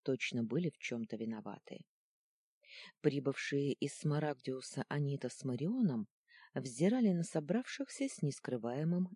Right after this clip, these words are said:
недоумением. Позвали даже Галита,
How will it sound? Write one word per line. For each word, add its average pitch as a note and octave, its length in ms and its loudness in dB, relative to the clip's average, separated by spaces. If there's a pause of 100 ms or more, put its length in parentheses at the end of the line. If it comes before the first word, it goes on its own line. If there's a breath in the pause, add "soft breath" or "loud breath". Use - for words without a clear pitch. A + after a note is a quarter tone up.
недоумением. G#2+ 1040 -4 (1040 loud breath)
Позвали C4 520 4
даже G3 300 4
Галита, C#3 680 0